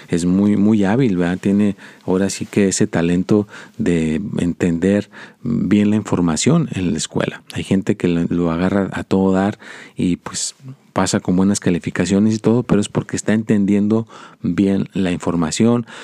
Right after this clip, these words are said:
Hay gente que tiene el talento de re-, leer muy rápido. Leen rápido y lo que están leyendo lo pueden entender también a la misma rapidez que lo están leyendo. Entonces, es, es muy, muy interesante, es muy,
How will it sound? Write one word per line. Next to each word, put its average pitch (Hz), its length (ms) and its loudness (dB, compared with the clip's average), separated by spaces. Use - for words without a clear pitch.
Hay 90 100 -2
gente 95 240 0
que 90 120 -4
tiene 98 180 2
el 98 80 -4
talento 95 420 0
de 95 80 2
re-, 90 240 -2
leer 90 360 2
muy 113 240 2
rápido. 101 460 0
Leen 92 420 0
rápido 120 600 0
y 110 100 2
lo 92 140 2
que 92 100 -4
están 104 280 0
leyendo 113 500 2
lo 90 260 0
pueden 92 400 0
entender 85 500 0
también 92 480 -2
a - 80 -8
la 90 140 -4
misma 101 280 2
rapidez 90 540 -2
que 95 120 -2
lo 87 80 -2
están 90 260 -2
leyendo. 98 480 0
Entonces, - 480 -2
es, 113 220 -2
es 135 360 -2
muy, 135 600 2
muy 113 200 2
interesante, 107 840 0
es 95 200 -6
muy, 107 580 2